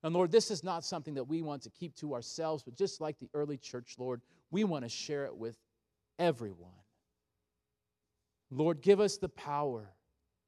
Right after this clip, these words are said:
through your Holy Spirit to be bold witnesses for you. Lord, may we grow in the level of devotion that we have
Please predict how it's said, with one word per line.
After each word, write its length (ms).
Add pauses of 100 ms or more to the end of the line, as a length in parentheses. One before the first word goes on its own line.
(680)
through 120
your 160
Holy 400
Spirit 500 (1200)
to 60
be 200
bold 480
witnesses 720
for 180
you. 420 (1700)
Lord, 280
may 180
we 280
grow 420
in 100
the 60
level 360
of 60
devotion 540
that 100
we 180
have 340